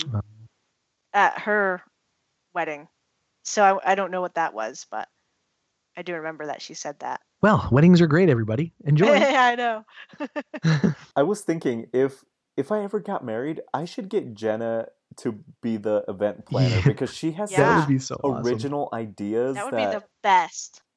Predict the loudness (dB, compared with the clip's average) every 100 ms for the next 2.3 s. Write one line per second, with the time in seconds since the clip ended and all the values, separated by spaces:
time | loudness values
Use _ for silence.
0 | -12 -6 -4 -2 -4 -2 0 -2 -4 -4
1 | -4 -4 -2 -2 -2 -6 _ _ -4 0
2 | 0 -2